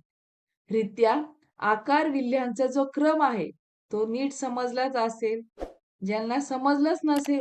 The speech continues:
नव्हतं त्यांची जे कन्सेप्ट आहे ती आता क्लिअर झाली असेल, हो की नाही?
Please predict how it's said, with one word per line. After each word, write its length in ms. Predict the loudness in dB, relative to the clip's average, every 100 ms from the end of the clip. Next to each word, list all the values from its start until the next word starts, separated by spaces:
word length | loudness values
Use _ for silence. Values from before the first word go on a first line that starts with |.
| -2
नव्हतं 500 | -2 0 0 0 -2 -6 _ _ _ -8
त्यांची 360 | -6 -6 -8
जे 140 | -4 -2 0
कन्सेप्ट 520 | -2 0 -2 0 0
आहे 160 | 0 0
ती 100 | -2 -2
आता 240 | 0 -2
क्लिअर 360 | -2 -2 0 0
झाली 300 | 0 0 0
असेल, 280 | -2 -2 -2
हो 140 | -2
की 160 | 0 -2
नाही? 220 | -2